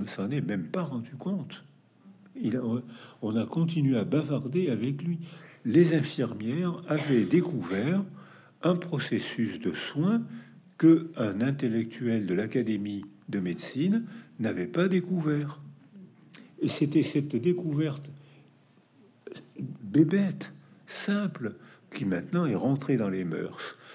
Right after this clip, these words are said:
Donc ça veut dire, alors pour les souvenirs, pourquoi est-ce que pendant si longtemps je me suis arrangé pour ne pas me souvenir de ça ? Parce que ça m'embêtait, c'est, ça, ça me gênait, le déni,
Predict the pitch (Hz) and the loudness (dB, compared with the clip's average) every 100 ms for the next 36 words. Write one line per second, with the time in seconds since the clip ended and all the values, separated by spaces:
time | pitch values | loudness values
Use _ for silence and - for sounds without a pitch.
0 | - - - 135 143 147 127 117 110 117 | -20 -14 0 0 2 0 0 0 -2 -2
1 | 127 131 127 135 - - 180 165 - 117 | 0 -2 -2 -8 -6 -2 2 2 0 -4
2 | 95 92 85 - 147 151 185 139 - 156 | -4 -4 -6 -4 -4 -2 -2 -2 -2 -4
3 | - 113 104 - 127 104 98 151 165 - | -2 -6 -6 -4 -2 -2 -2 -4 -4 -8
4 | - - - - 101 107 117 - 113 95 | -18 -20 -20 -14 -6 -2 -2 0 -2 -2
5 | 101 92 160 151 - 90 85 - 151 143 | -4 -4 -2 -4 -2 -4 -4 -4 -6 -6
6 | 117 117 - 110 95 98 117 87 85 - | -6 -6 -2 -4 -2 -4 -4 -4 -6 -6
7 | - - - _ _ _ _ _ _ _ | -10 -10 -18 _ _ _ _ _ _ _
8 | _ _ - - 104 - - 87 85 107 | _ _ -16 -10 -10 -8 -4 -4 -2 -2
9 | 117 120 117 - - - - _ - 139 | -2 -4 -4 -14 -20 -20 -20 _ -8 -6
10 | - 110 113 - 98 92 113 113 123 101 | -2 0 0 -4 -8 -4 0 2 4 2
11 | 87 95 104 113 131 110 | 2 4 4 4 2 0